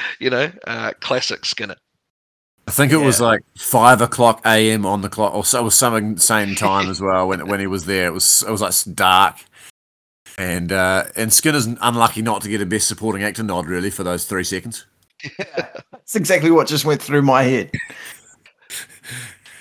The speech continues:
Speaker 2: Um, yeah, that, oh, look, absolutely great line. A few others I wanted to talk about was the, the classic Krusty,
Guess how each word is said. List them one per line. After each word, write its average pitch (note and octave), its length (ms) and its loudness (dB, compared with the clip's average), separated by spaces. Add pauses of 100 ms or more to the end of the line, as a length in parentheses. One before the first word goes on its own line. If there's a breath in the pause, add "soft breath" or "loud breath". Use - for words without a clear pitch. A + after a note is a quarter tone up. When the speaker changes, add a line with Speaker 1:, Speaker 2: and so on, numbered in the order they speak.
(160 loud breath)
Speaker 2:
Um, F#2+ 520 -4 (220)
yeah, A#2+ 260 6
that, G2 200 0
oh, G2+ 180 2
look, F#2 180 -6 (100)
absolutely F#2 800 -4 (360)
great A2 140 -2
line. A#2 280 0
A A2+ 40 -4
few E3+ 220 2
others A#2+ 240 6
I A#2 80 2
wanted A2 260 -2
to G2+ 60 -8
talk A2+ 220 -6
about A2 300 0
was G#2 360 -6
the, G2 480 -4
the F#2+ 340 -4 (260)
classic - 460 -2
Krusty, G#2 580 -4